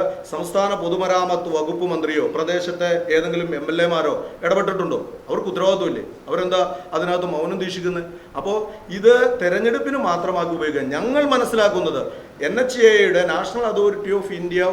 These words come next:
ഉദ്യോഗസ്ഥരുമായി ഞങ്ങൾ ബന്ധപ്പെട്ടപ്പോൾ ഞങ്ങൾക്ക് മനസ്സിലാക്കാൻ സാധിച്ചത് ഇതിൻ്റെ കവറിംഗ് സ്ലാബ് എന്ന് പറയുന്നത് ഇത്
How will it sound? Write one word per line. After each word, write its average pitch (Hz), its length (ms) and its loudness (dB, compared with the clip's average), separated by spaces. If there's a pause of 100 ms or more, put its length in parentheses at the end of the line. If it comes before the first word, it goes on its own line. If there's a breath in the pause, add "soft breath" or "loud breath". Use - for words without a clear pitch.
ഉദ്യോഗസ്ഥരുമായി 175 880 -2 (400 loud breath)
ഞങ്ങൾ 226 320 2 (120)
ബന്ധപ്പെട്ടപ്പോൾ 196 600 0 (380 loud breath)
ഞങ്ങൾക്ക് 277 400 0
മനസ്സിലാക്കാൻ 202 560 2 (120)
സാധിച്ചത് 156 500 -2 (360 loud breath)
ഇതിൻ്റെ 180 240 0 (120)
കവറിംഗ് 180 360 0
സ്ലാബ് 170 340 2 (140)
എന്ന് 160 220 -2
പറയുന്നത് 156 500 2 (460 loud breath)
ഇത് 165 120 0